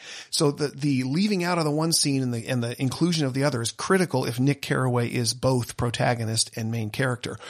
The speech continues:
But if you look up at the two thousand thirteen version, it's exactly reversed. The Dan Cody episode is more or less central to the reveal,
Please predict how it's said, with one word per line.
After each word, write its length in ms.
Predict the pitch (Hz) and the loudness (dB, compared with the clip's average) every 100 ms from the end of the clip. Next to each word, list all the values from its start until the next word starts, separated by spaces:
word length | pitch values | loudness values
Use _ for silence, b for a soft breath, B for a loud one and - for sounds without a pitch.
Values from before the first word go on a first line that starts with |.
| B B - | B B 0
But 100 | 165 | 0
if 120 | - | 2
you 80 | 165 | 0
look 200 | 302 359 | 0 0
up 160 | 330 | 0
at 80 | 190 | 0
the 100 | 180 | 0
two 180 | 147 214 | 0 -2
thousand 320 | 220 208 196 | 0 0 0
thirteen 340 | 175 156 180 196 | -2 0 0 2
version, 340 | 214 247 269 B B B B - | 2 2 0 B B B B -2
it's 160 | 165 | 0
exactly 640 | 160 135 165 202 - 226 220 | 2 2 2 0 -2 -2 0
reversed. 680 | 180 165 277 - - - - _ | 0 0 0 2 0 -2 -10 _
The 160 | 143 139 | -4 -2
Dan 320 | 160 214 254 | 0 0 0
Cody 380 | - 330 285 139 | -2 0 2 0
episode 480 | 131 127 127 123 131 | 0 0 2 0 0
is 300 | 135 - 156 | 0 0 0
more 280 | 147 269 349 | 0 2 0
or 60 | |
less 220 | 151 131 | 0 0
central 460 | - 311 359 143 117 | 2 2 2 0 -2
to 180 | - 147 | -2 0
the 100 | 143 | 2
reveal, 680 | 139 127 214 127 98 127 | 0 2 2 2 -2 -6